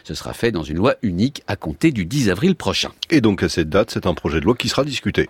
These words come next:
Speaker 1: Oui, mais un projet de loi déjà bien avancé et surtout largement accepté par la société canadienne, voire les cannabiculteurs, c'est-à-dire les petits malins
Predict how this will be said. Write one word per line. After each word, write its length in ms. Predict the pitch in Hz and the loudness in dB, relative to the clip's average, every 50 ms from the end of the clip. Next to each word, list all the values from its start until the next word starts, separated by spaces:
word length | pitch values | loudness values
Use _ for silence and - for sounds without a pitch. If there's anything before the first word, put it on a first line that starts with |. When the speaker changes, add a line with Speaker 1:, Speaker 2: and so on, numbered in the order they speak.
| - _ | -4 _
Speaker 1:
Oui, 400 | - 113 147 170 185 196 190 - _ _ | 2 4 4 4 4 2 0 -4 _ _
mais 160 | 98 110 135 | 4 4 6
un 140 | 139 135 117 | 6 4 2
projet 340 | - - 117 117 127 156 143 | 0 0 0 2 4 2 2
de 80 | 117 | 4
loi 320 | 104 101 110 127 147 160 160 | 2 2 4 4 4 4 4
déjà 480 | 127 110 117 120 113 101 123 147 156 | 4 4 2 2 4 2 2 0 0
bien 500 | 131 104 90 92 104 110 147 170 190 185 | 0 -2 -6 -6 0 4 6 6 8 8
avancé 460 | 160 131 104 104 98 90 - - - 135 | 6 4 4 2 0 0 -2 -2 0 4
et 180 | 151 160 139 | 4 4 4
surtout 320 | - 123 107 _ - 190 - | 2 -2 -2 _ -4 -4 2
largement 640 | - 127 123 135 151 185 208 170 131 117 123 143 139 151 147 123 | 2 4 4 6 6 4 4 2 0 0 0 2 2 4 2 2
accepté 440 | 95 - - 101 - _ - 139 | 0 0 -2 -4 -2 _ -2 0
par 160 | - - 80 76 | 0 0 -2 -2
la 80 | 78 | -2
société 400 | - - 92 - 98 85 - 139 | -4 -6 -4 -2 -2 0 0 0
canadienne, 500 | - 101 85 82 80 80 110 139 147 120 | 0 0 0 0 0 0 2 2 2 0
voire 320 | 85 82 104 127 156 160 - - - - - | 0 2 2 2 2 2 -2 -8 -18 -12 -6
les 180 | 85 87 90 85 | -4 -2 -2 -4
cannabiculteurs, 1000 | _ - 180 180 160 131 117 - - - - 104 92 82 _ - 92 110 135 131 | _ 2 2 4 4 2 0 -2 -4 -2 -2 -2 -2 0 _ 2 4 4 2 2
c'est-à-dire 380 | - - - 78 82 113 135 101 | -2 -6 -4 -4 0 2 2 2
les 100 | 82 78 | 0 0
petits 320 | _ 185 190 - - 156 | _ -2 -2 0 0 0
malins 320 | 110 90 85 101 139 175 | 2 2 2 2 2 2